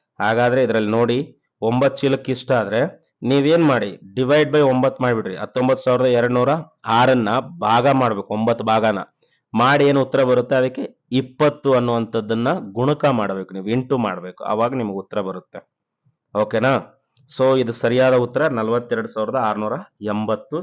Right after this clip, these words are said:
ಸರಿಯಾದ ಉತ್ತರ. ಓಕೆ, so ಇದಾಗಿತ್ತು ಮ್ಯಾಥ್ಸ್ಗೆ ಸಂಬಂಧಪಟ್ಟಂತೆ, ಗಣಿತಕ್ಕೆ ಸಂಬಂಧಪಟ್ಟಂತೆ. ಈ ರೀತಿಯಾಗಿ ಸರಿಯಾಗಿ ಅರ್ಥ ಮಾಡ್ಕೊಳ್ಬೇಕು ಪ್ರಶ್ನೆಗಳನ್ನ. ಓಕೆ, so ವಿಜ್ಞಾನಕ್ಕೆ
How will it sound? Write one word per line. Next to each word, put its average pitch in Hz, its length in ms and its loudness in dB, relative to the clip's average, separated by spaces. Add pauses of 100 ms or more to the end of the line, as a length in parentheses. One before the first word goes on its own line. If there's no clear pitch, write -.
(120)
ಸರಿಯಾದ 104 360 -6 (140)
ಉತ್ತರ. 98 200 -8 (1120)
ಓಕೆ, 147 180 -2 (420)
so 131 100 -2 (380)
ಇದಾಗಿತ್ತು 127 600 0 (720)
ಮ್ಯಾಥ್ಸ್ಗೆ 131 560 -2 (100)
ಸಂಬಂಧಪಟ್ಟಂತೆ, 104 800 -6 (100)
ಗಣಿತಕ್ಕೆ 117 480 -6 (100)
ಸಂಬಂಧಪಟ್ಟಂತೆ. 92 800 -14 (640)
ಈ 123 40 -2 (120)
ರೀತಿಯಾಗಿ 120 440 -2 (120)
ಸರಿಯಾಗಿ 120 680 -6
ಅರ್ಥ 101 160 -8 (120)
ಮಾಡ್ಕೊಳ್ಬೇಕು 101 560 -4
ಪ್ರಶ್ನೆಗಳನ್ನ. 92 540 -6 (360)
ಓಕೆ, 139 180 0 (1200)
so 127 120 0 (520)
ವಿಜ್ಞಾನಕ್ಕೆ 127 500 0